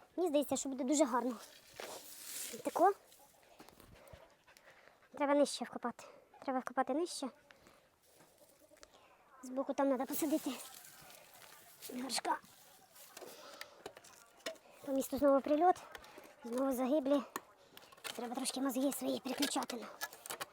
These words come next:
Це капець. Була якраз, розмовляла по телефону, як шарахнуло. Але нічого,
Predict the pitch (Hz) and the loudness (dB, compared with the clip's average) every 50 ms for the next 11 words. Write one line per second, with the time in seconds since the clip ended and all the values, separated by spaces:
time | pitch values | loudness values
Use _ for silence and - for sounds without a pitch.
0 | - - - - - - - - - - - - - - - - - - - - | -16 -20 -20 -18 -14 -12 -10 -10 -12 -14 -14 -10 -10 -8 -8 -6 -6 -4 -4 -4
1 | - - - - - - - - - - - - - - - - - - - - | -6 -8 -16 -18 -20 -20 -20 -20 -20 -20 -20 -20 -20 -20 -20 -20 -20 -20 -20 -20
2 | - - - - - - - - - - - 226 202 208 202 208 208 202 - 214 | -20 -20 -20 -20 -16 -14 -14 -14 -14 -14 -12 -10 -8 -8 -8 -8 -8 -8 -8 -8
3 | 214 - - - - - - 233 214 247 247 220 247 240 226 - - 240 277 254 | -8 -8 -8 -8 -8 -6 -4 -2 0 0 2 2 0 -2 -2 -2 -2 -2 0 0
4 | 240 - 262 254 247 226 - - 247 240 233 233 - 247 254 247 - - - - | -2 0 -2 -2 -2 -2 -2 -2 -2 -2 -2 -2 0 0 0 0 0 -4 -10 -20
5 | - - - - - - - - - - - - - - - - - - - - | -18 -16 -16 -16 -16 -18 -20 -20 -20 -20 -20 -20 -20 -20 -20 -20 -20 -20 -20 -20
6 | - - - - - - - - - - - - - - - - - - - - | -20 -20 -20 -20 -20 -20 -20 -20 -18 -18 -18 -18 -20 -20 -20 -20 -20 -20 -20 -20
7 | - - - - - - - - - - - - - - - - - 226 - - | -20 -20 -20 -20 -18 -14 -12 -12 -12 -12 -14 -20 -20 -16 -14 -14 -12 -12 -10 -10
8 | - - - - | -10 -10 -10 -10